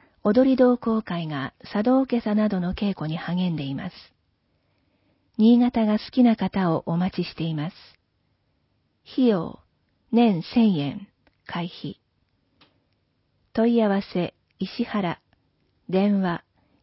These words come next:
二三八三九七三。海老名長野県人会。一緒に県歌、信濃の国を歌い、アルクマダンスを踊りませんか？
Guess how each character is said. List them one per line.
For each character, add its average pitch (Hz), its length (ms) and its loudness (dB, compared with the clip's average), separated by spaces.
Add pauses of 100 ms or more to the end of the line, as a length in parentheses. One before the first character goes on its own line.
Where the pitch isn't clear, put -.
二 247 260 6
三 220 320 0
八 - 480 -8 (400)
三 262 220 4
九 226 340 0
七 175 300 -4 (120)
三。 175 280 -4 (2750)
海 247 240 6
老 214 40 6
名 165 160 -2
長 208 320 4
野 254 140 6
県 226 300 4
人 202 200 0
会。 - 360 -12 (1400)
一 214 160 -2 (120)
緒 254 120 4
に 233 180 4
県 262 260 4
歌、 - 300 -4 (480)
信 269 80 4 (100)
濃 165 120 -2
の 156 180 -6
国 160 480 -6
を 185 120 -2
歌 180 280 -2
い、 170 200 -6 (500)
ア 202 100 0
ル 262 120 2
ク 262 160 0
マ 247 140 4
ダ 240 180 2
ン 220 60 2
ス - 160 -8
を 165 180 -4
踊 190 240 -2
り 180 80 -2
ま 180 120 -4
せ 170 180 -8
ん 165 80 -10
か？ 175 260 -12